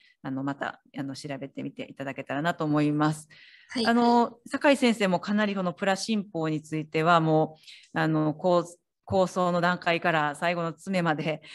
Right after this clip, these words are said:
Speaker 1: <laughs> あの、ずっと、あの、伴走されてきたというふうに伺っておりますけれども、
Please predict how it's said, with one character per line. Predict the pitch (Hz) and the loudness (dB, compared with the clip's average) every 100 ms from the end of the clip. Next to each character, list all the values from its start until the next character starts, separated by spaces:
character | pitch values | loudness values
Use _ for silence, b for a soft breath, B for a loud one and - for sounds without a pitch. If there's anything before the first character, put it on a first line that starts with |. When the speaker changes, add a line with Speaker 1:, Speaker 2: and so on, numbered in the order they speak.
| B | B
Speaker 1:
<laughs> | - | -10
あ | 160 | -4
の、 | 160 151 151 147 | -2 0 0 0
ず | 147 156 | -4 -8
っ | - | 0
と、 | 151 147 - | 0 0 -2
あ | 147 | -2
の、 | 147 143 - - - - | 0 0 -2 -6 -8 -6
伴 | 156 151 | -2 -2
走 | 156 151 | -2 -4
さ | 156 | -6
れ | 147 | -6
て | 156 | -10
き | - | -8
た | 160 | -8
と | - | -4
い | |
う | 143 | -4
ふ | |
う | |
に | 147 | -2
伺 | 160 156 | 0 -2
っ | 156 | -2
て | |
お | 160 | -2
り | |
ま | 165 180 | -4 -6
す | |
け | 175 | -6
れ | 160 | -6
ど | 151 | -4
も、 | 156 196 - | 0 0 0